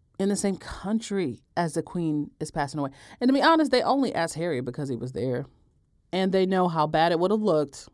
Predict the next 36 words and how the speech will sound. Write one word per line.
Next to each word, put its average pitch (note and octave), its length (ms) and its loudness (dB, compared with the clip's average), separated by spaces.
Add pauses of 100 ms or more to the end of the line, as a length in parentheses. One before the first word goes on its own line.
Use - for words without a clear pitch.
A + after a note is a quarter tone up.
(120)
had D#3+ 240 -4
they C#3+ 100 0
not. - 320 -6 (880)
Now, F3+ 380 4
granted, G#3 400 2
it F3+ 160 2
would A#3 140 6
have B3 60 2
been A3+ 220 6
pretty B3+ 220 2
hard A#3 300 6
to G3 60 -2
get A3+ 220 6
there D#3 380 2 (120)
in G3 200 2
time G3 280 0
if D#3+ 120 -2
he G3 100 0
wasn't E3 480 0 (100)
in B3 140 4
the B3 80 4
country, B3+ 500 0 (480)
but, G#3+ 360 2 (1200)
like, G#3 340 2 (240)
they A3 260 2
weren't B3 520 2
keeping A#3 300 0
him A3 140 2
aware D#3 480 2 (380)
of D#3 80 -2
the E3+ 100 0
Queen's D#3+ 300 -2
health C#3+ 420 -6 (1300)
or E3+ 120 2
her F3+ 120 -2
decline. D#3 680 -4